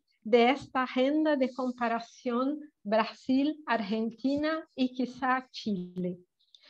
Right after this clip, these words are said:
El primero punto, la singularidad de la industria farmacéutica. Es importante recordar, considerar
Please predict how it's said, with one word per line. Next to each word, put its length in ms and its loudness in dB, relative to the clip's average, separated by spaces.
El 160 2
primero 500 4
punto, 580 -4
la 140 4
singularidad 1000 6
de 120 0
la 120 -2
industria 580 -4
farmacéutica. 1080 0
Es 220 6
importante 720 4
recordar, 840 2
considerar 880 2